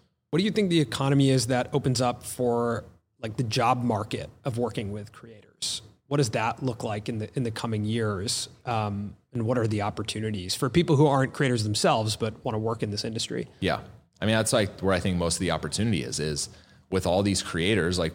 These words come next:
Speaker 2: you know, that tweet that I sent out, we have fifty-five hundred channels over a million followers, right? All those creators need help. They need thumbnail artists, they need editors, they need production staff. They just need people helping them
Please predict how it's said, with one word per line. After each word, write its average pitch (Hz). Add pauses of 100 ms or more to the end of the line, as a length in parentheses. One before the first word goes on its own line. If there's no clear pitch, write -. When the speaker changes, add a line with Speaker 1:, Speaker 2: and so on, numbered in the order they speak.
Speaker 2:
you -
know, 85
that 76
tweet 87
that 80
I 78
sent 76
out, 78
we 80
have 78
fifty-five 82
hundred 78
channels 78
over 76
a 76
million 85 (260)
followers, 80
right? 90 (320)
All 101
those 107
creators 90
need 80
help. - (400)
They 92
need 87
thumbnail 92
artists, 87
they 82
need 85
editors, 82
they 78
need 78
production 82
staff. 76
They 87
just 95
need 120
people 104
helping 82
them 82